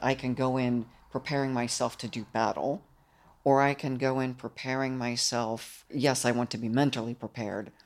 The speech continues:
but this is a person often with a family. They are trying to do a good job as they define it. Someone chose to hire them. Someone probably chose to marry them. This person has good qualities. If I can hold in my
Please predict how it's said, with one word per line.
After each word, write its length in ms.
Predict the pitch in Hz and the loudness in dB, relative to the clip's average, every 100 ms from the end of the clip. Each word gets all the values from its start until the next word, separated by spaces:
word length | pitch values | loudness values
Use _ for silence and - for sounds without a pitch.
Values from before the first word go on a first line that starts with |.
| - - _ - | -20 -20 _ -10
but 140 | 143 | -4
this 180 | 151 151 | -2 -2
is 100 | 147 | -2
a 80 | 143 | -4
person 460 | - 131 - 131 120 | -4 -2 0 0 0
often 320 | 127 123 131 | -2 -2 -4
with 140 | 123 | -6
a 60 | 127 | -8
family. 640 | - 120 117 87 76 - _ _ 101 | -8 -8 -8 -10 -14 -14 _ _ -12
They 320 | 113 131 135 | -2 0 2
are 440 | 127 123 120 120 - | 2 2 2 -2 -6
trying 520 | - 127 135 143 135 | -6 -2 0 0 -2
to 120 | 135 123 | -4 -6
do 280 | - 123 | -2 0
a 60 | 117 | 0
good 260 | 113 120 113 | -2 -4 -2
job 280 | 123 117 | -2 -2
as 220 | 120 117 - | -2 -4 -4
they 180 | 120 | -6
define 520 | 107 120 - 107 107 - | -6 -8 -8 -6 -6 -6
it. 180 | 87 _ _ _ _ _ | -10 _ _ _ _ _
Someone 320 | - 185 220 | -2 2 2
chose 300 | 196 - 127 | 2 -2 -2
to 80 | 127 | -4
hire 260 | 165 190 151 | -2 0 -2
them. 360 | 67 78 147 - | -6 -10 -12 -16
Someone 260 | - 196 151 | -6 -4 -4
probably 480 | - 110 123 120 127 | -4 -4 -2 -2 -2
chose 300 | 143 147 165 | 0 -2 -2
to 100 | 139 | -4
marry 300 | 240 208 104 | -2 -2 -4
them. 160 | 92 - - | -8 -12 -14
This 360 | 117 127 139 | -8 -2 -2
person 380 | - 160 147 127 | -2 -2 -2 -2
has 220 | 127 123 | -4 -4
good 280 | 143 135 135 | -2 -2 0
qualities. 800 | 135 127 123 120 120 123 - - - _ _ | 2 2 2 -2 -4 -4 -8 -12 -20 _ _
If 160 | - 123 | -10 -2
I 140 | 139 | -2
can 400 | 143 143 127 120 - | -2 -4 -2 -4 -8
hold 500 | - - 156 151 - | -16 -6 -4 -4 -6
in 220 | 143 127 120 | -6 -4 -4
my 280 | 120 117 | -6 -8